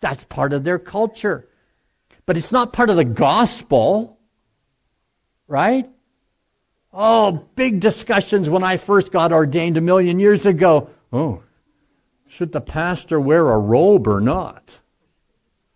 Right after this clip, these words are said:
Should the choir wear a robe or not? Should there even be a choir?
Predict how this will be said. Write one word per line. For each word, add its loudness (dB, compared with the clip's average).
Should -2
the -2
choir 2
wear 4
a 4
robe 4
or 2
not? 0
Should 2
there 4
even 2
be 4
a 2
choir? 0